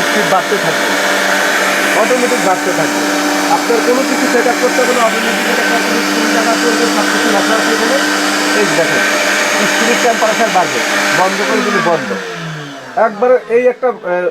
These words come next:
সিস্টেমে চলে গেল। তারপরে আমি আপনাদেরকে দেখাবো আরেকটা মাঝখানে আছে, এটা হলো ছাব্বিশশো ওয়াটের টু টোয়েন্টি বলবে চার লিটার জগ।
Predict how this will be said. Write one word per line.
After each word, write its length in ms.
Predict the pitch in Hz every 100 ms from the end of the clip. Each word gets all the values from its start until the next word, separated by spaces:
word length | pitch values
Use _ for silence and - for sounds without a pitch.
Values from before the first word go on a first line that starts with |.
| - 214
সিস্টেমে 400 | 208 240 226 233 247
চলে 160 | 240 214
গেল। 100 | 214 240 -
তারপরে 320 | 220 214 233 226
আমি 100 | 226 202
আপনাদেরকে 360 | 220 220 226 226 208
দেখাবো 300 | 202 220 247 - - - - 185
আরেকটা 300 | 214 220 247 214
মাঝখানে 380 | 190 - 226 226
আছে, 140 | 202 240 -
এটা 100 | 185
হলো 120 | 208 208
ছাব্বিশশো 440 | 185 165 214 - 226
ওয়াটের 260 | 202 214 247 - _ _ -
টু 60 | 233
টোয়েন্টি 260 | 233 226 220 214
বলবে 180 | 233 240 -
চার 140 | 214 202
লিটার 220 | 190 -
জগ। 120 | 139